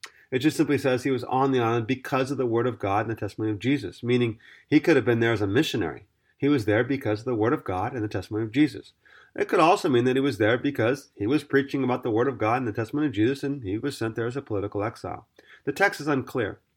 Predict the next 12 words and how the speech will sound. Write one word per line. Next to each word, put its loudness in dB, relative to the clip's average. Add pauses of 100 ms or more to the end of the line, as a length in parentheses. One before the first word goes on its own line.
(380)
Historically, 4
the 2
other 2
problem 0
becomes -4
the -6
fact -4
that -4
we -2
have -2
no 2
knowledge 0